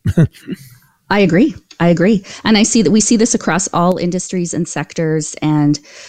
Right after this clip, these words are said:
Speaker 2: uh, we see this with the women entrepreneurs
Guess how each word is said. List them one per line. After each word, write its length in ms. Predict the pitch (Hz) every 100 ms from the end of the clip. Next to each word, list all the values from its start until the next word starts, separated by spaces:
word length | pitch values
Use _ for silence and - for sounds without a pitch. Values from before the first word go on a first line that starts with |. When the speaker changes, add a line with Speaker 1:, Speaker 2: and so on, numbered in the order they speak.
| - -
Speaker 2:
uh, 220 | 147 143
we 100 | 180
see 220 | - 196
this 360 | 185 185 185 -
with 440 | 180 170 160 _ -
the 180 | 160 160
women 240 | 165 165
entrepreneurs 800 | 156 - - 160 156 156 160